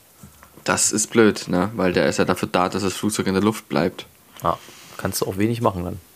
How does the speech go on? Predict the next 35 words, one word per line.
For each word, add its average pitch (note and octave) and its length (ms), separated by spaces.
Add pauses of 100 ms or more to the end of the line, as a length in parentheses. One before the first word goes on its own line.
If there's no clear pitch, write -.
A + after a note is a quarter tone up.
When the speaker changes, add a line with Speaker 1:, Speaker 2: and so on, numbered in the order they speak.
(800)
Speaker 1:
Du G#2 60
kannst F2+ 240
nix A#2 200
machen. G2 280 (800)
Kannst - 260
nur G#2+ 80
hoffen A2+ 300 (340)
und G#2 120
Schwein G#2+ 300
haben, E2+ 260
aber F2+ 260
hast G2 200
du - 40
da E2+ 260
nicht. - 320
Ist A2 140
egal. C#2+ 240 (1040)
Speaker 2:
Also G#2+ 40
Speaker 1:
Ja, F#2 100
Speaker 2:
was F#2 80
wär-, F#2+ 80
Speaker 1:
jedenfalls G2+ 320
war's F#2+ 340 (380)
Speaker 2:
was G#2 180
wäre B2 180
denn B2+ 160
das G2 140
Schlimmste, C#3 600
was C#3 120
passieren C3+ 500
könnte, C3+ 280
was A2 180
man G2 100
gerade A#2+ 360
noch, A#2 260